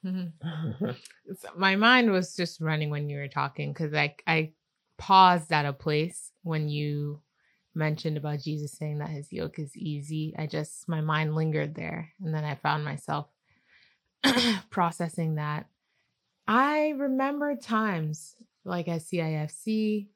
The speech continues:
Speaker 1: I remember somebody gave a message about yokes and showed the picture of what a yoke is like. I don't remember
Speaker 2: It
Speaker 1: if
Speaker 2: was
Speaker 1: it
Speaker 2: in
Speaker 1: was
Speaker 2: our
Speaker 1: about
Speaker 2: s-,
Speaker 1: the
Speaker 2: it was in our small group. It was Tinashe.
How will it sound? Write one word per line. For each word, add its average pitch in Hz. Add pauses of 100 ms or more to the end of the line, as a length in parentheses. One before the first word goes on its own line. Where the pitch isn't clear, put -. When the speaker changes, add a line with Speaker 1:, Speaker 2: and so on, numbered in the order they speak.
(920)
Speaker 1:
I 196
remember 190
somebody 190 (380)
gave 190
a 190
message 185
about 180 (260)
yokes 185
and 170
showed 165
the 160
picture 165
of 156
what 156
a 156
yoke 156
is 156
like. 156
I 170
don't 208
remember 185
Speaker 2:
It -
Speaker 1:
if 113
Speaker 2:
was -
Speaker 1:
it -
Speaker 2:
in 127
Speaker 1:
was 117
Speaker 2:
our 110
Speaker 1:
about 107
Speaker 2:
s-, -
Speaker 1:
the 160 (160)
Speaker 2:
it -
was 120
in 123
our 110
small 107
group. 101
It 110
was 104
Tinashe. 101